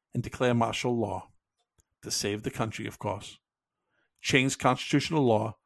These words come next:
to mainstream, maintain legitimacy and eliminate all resistance by any means necessary. Jail or even executions. Then quickly implement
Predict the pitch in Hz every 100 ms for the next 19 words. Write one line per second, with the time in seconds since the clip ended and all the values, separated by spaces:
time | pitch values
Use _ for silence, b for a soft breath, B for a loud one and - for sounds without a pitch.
0 | _ - 120 131 147 - - 120 123 123
1 | - 139 139 151 143 143 131 131 139 135
2 | 123 - - _ _ _ _ _ _ _
3 | _ - 143 139 180 190 131 120 - _
4 | 156 160 175 175 180 175 180 165 156 139
5 | - 135 139 151 156 147 143 135 131 -
6 | 123 120 107 98 - _ _ _ _ _
7 | _ - 139 123 104 107 - b b b
8 | - 123 139 139 135 139 - - 123 -
9 | - 95 95 - - - - _ _ _
10 | _ _ _ _ _ _ _ 131 117 -
11 | 139 - 156 - 143 - 107 95